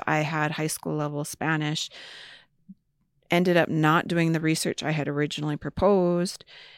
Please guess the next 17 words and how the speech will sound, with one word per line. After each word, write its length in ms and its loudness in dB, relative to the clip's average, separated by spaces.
At 200 -4
the 180 -6
end 300 2
of 160 0
that 200 -2
experience, 960 -4
we 600 -2
presented 600 -4
our 160 -2
research 640 -4
at 160 -6
a 60 -8
conference 800 -6
at 180 -8
Howard 380 -4
University, 840 -4
and 500 -4